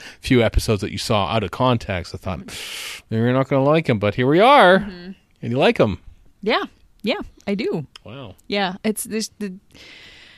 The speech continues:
Speaker 2: d-, diving into random Third Doctor episodes in the midst of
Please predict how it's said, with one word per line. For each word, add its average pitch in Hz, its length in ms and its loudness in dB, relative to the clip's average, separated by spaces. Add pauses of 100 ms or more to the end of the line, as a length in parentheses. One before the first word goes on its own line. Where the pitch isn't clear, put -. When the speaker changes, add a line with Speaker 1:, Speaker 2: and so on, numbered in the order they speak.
(520)
Speaker 2:
d-, - 80 -18 (220)
diving 262 440 4
into 233 560 2
random 196 600 0 (680)
Third 196 260 -2
Doctor 180 320 2
episodes 151 800 -8 (300)
in 196 160 2
the 180 60 0
midst 180 340 -4
of 160 440 -6